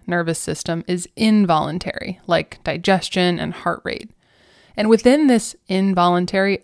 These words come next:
autonomic system, we have two more branches. Think of these as the fight or flight branch and the rest and digest branch. These are our sympathetic and parasympathetic nervous systems.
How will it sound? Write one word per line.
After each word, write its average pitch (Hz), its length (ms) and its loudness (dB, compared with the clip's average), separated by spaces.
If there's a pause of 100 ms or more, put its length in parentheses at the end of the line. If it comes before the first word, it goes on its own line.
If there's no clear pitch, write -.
autonomic 175 640 -2
system, 233 520 -2 (360)
we 247 100 4
have - 300 4
two 262 440 2
more 185 440 2
branches. 170 720 -4 (240)
Think 196 140 2
of 185 80 -2
these 190 240 0
as 175 240 0
the 170 160 -6
fight 175 280 2
or 180 80 -2
flight 220 380 0
branch 262 480 -2 (260)
and 190 160 -2
the 175 60 0
rest 185 500 2
and 185 140 -2
digest 165 600 -4
branch. - 440 -8 (500)
These 220 280 4
are 180 220 -2
our 165 80 -2
sympathetic 262 960 0
and 170 300 -4
parasympathetic 175 1200 -2
nervous 170 300 -4
systems. - 580 -10